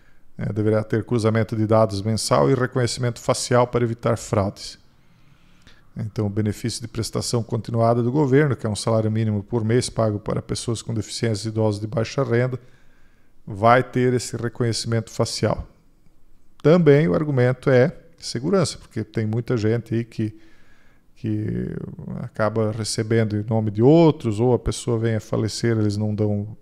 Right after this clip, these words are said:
baixa com registro de óbito. Tem fraudes de todos os tipos, né? Mas,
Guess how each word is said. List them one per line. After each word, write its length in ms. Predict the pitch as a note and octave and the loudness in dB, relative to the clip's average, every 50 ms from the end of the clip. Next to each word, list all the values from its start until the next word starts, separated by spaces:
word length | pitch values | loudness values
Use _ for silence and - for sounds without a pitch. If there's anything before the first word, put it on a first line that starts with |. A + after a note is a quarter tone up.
| - - | -18 -14
baixa 760 | D3+ - - - - - B2+ A#2 A2+ A2+ A2+ - - - A#2 | -14 -12 -12 -12 -12 -10 -6 -2 0 0 0 0 -2 -12 -12
com 140 | - - | -10 -8
registro 480 | A2 A2 A2 G#2 G#2 G#2 G2+ - - A#2 | -6 -4 -4 -4 -4 -6 -6 -8 -8 -4
de 80 | A2+ A2 | 2 4
óbito. 560 | A2+ C3+ D#3 D#3 D#3 C#3 C#3 C3+ - C#3 C3+ - - - - - - - - - - - - - | 6 6 6 6 4 2 -2 -4 -4 -10 -10 -10 -16 -20 -20 -20 -20 -20 -20 -20 -20 -20 -20 -14
Tem 140 | - - - | -10 -10 -10
fraudes 480 | - - - C3+ C#3 C3+ A2+ G#2 G2+ F#2+ | -8 -2 0 2 2 2 2 0 -4 -4
de 60 | G2 | -4
todos 260 | - A2 A2+ G#2+ G#2 | -6 -6 -6 -4 -6
os 100 | G2+ - | -10 -10
tipos, 380 | - - A2 - - - A#2+ - | -8 -8 -8 -8 -8 -10 -10 -8
né? 100 | F2 F2 | -8 -6
Mas, 480 | - - A#2+ B2+ C3+ - - - - | -4 -4 -2 -2 -4 -4 -8 -12 -12